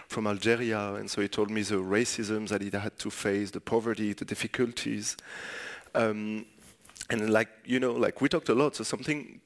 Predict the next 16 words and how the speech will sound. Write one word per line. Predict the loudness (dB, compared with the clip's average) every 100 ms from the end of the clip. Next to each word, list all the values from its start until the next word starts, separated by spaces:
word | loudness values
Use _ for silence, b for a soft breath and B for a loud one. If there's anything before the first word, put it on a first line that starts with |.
| _ -10
very | 4 4 4
strong | 0 0 0 0
happened, | -2 -2 -2 -6 -8 -16 _ -4
uh, | -2 0 -2 -2 -6 -8 -10 -12 -14 -16 _ _ _ _ _ _ -2
that | -2 -2 -8
night. | -8 -8 -8 -10 B B B B B B B B B -2
Um, | 0 2 2 2 0 -2 -6 -4 -6 -6 -8 -8
but | 0 2
at | 2
some | 2 2
point | 4 2 2
during | 0 0
the | 2 2
night, | 4 2 0 -2
um, | 0 0 -2 -4 -8 -10 -8 -8 -8 -12 -6
he, | -4